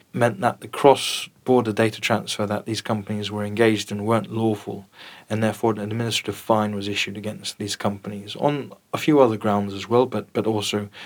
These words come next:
on the grounds that such cross-border data transfer hadn't taken place in a lawful manner. So when you consider it like that, then, um, there's definitely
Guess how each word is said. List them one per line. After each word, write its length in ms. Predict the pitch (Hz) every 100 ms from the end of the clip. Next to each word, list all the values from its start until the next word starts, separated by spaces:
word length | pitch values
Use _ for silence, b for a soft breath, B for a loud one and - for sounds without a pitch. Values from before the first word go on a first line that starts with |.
| B B B
on 140 | 113
the 80 | 107
grounds 320 | 104 107 104
that 220 | 104 - -
such 260 | 113 -
cross-border 480 | - - - 113 104
data 300 | 104 104 101
transfer 420 | - 104 95 104
hadn't 420 | 98 110 104 98 -
taken 260 | 107 101
place 320 | 98 104 98 107
in 60 |
a 60 | 101
lawful 360 | 110 110 - 104
manner. 360 | 107 104 - _ B B B B B B -
So 100 | 123
when 360 | 127 135 135 160
you 140 | 127
consider 360 | 123 135 156 151
it 80 | 139
like 200 | 123 113
that, 300 | 120 113 - 120
then, 320 | 110 113 -
um, 420 | - 110 107 104 107
there's 160 | 107
definitely 760 | 101 120 123 98 110 107 107